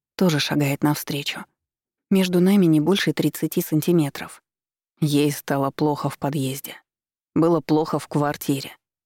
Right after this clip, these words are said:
Живёт Таня одна. Я просто остался ненадолго, проследить, чтобы она не захлебнулась.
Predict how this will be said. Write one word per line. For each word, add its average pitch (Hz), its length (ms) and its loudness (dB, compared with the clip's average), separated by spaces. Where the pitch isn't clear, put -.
Живёт 147 500 0
Таня 139 340 0
одна. 135 380 -2
Я 165 180 2
просто 165 460 -2
остался 147 480 -4
ненадолго, 147 760 2
проследить, 147 560 0
чтобы 143 340 -2
она 147 180 2
не 143 120 4
захлебнулась. 147 760 0